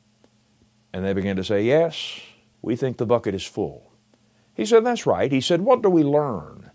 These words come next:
from this exercise? Somebody raised the hand and they said, "Well, this is a lesson in time management. If you just learn to manage your time and you learn to balance things in life, you can always get something else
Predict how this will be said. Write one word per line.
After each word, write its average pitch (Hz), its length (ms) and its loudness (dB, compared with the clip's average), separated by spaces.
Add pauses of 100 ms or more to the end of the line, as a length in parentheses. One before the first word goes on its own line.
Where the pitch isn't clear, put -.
(600)
from 110 160 0
this 104 160 0
exercise? - 840 -4 (880)
Somebody 120 300 2
raised 95 320 0
the 87 80 -4
hand 113 280 -2
and 101 80 -2
they 98 120 2
said, 98 240 0 (300)
"Well, 214 180 6
this 175 180 4
is 104 160 -2
a 92 120 0
lesson 110 420 2
in 87 120 -6
time 101 460 -2
management. - 540 -10 (760)
If 151 120 2
you 233 100 4
just 170 220 4
learn 143 440 0
to 98 140 0
manage 123 400 0
your 113 100 0
time 113 680 -2
and 76 200 -10
you 120 140 6
learn 147 200 6
to 127 60 0
balance 123 520 2
things 120 440 0
in 110 80 -2
life, 131 580 0 (520)
you 135 120 2
can 143 100 4
always 156 200 10
get 135 140 2
something 127 360 0
else 120 280 4